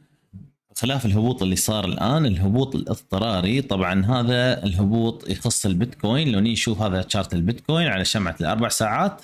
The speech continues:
هذا شارت عملتنا في البيتكوين، هذا تحليل البيتكوين اللي دايمًا نتحدث عليه. ثواني. طبعًا البيتكوين مبدئيًا، وش خلينا نروح على شمعة الأسبوع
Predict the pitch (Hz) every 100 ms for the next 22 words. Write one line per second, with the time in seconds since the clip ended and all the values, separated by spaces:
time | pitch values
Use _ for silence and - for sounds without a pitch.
0 | 92 92 90 - 104 92 85 87 117 113
1 | 113 - 85 80 - 117 120 98 92 85
2 | - - 95 82 - - 90 87 92 92
3 | 87 82 - - - _ _ _ - -
4 | 87 87 95 135 151 127 - - 82 90
5 | 104 139 123 - - _ _ _ - -
6 | _ 90 92 95 135 - 143 151 151 -
7 | - _ - 101 90 117 104 - 104 95
8 | 90 101 85 87 - 117 160 -